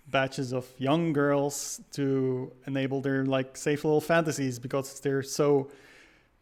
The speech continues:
tired of, I mean, like, Japanese conformism that they've just, like, given up hope on a lot of things, and they're like, "Well, if I have this, that, it's, it's enough." Um, it's, it's sad, but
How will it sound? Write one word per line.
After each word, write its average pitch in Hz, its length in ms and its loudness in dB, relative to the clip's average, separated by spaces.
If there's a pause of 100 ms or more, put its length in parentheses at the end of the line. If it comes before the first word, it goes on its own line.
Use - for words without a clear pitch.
(140)
tired 143 460 6
of, - 380 -2 (260)
I 135 80 -4
mean, 127 360 0
like, 123 200 -2 (540)
Japanese 143 580 2
conformism 135 960 0
that 127 120 -2
they've 131 160 -2
just, - 240 -8
like, 131 240 -2
given 143 260 4
up 135 220 -2
hope 139 340 0
on 135 120 2
a 131 80 0
lot 135 200 4
of 127 80 -6
things, 143 300 0
and 131 140 -2
they're 131 120 -2
like, 127 460 -6
"Well, 151 220 4
if 147 100 -2
I 156 80 4
have 156 240 2
this, 131 280 -4
that, 143 160 -4 (140)
it's, - 280 -12
it's - 240 -6
enough." 160 420 -2 (460)
Um, 127 440 -6 (300)
it's, - 420 -10 (480)
it's 151 220 -2
sad, 180 560 6
but 147 420 2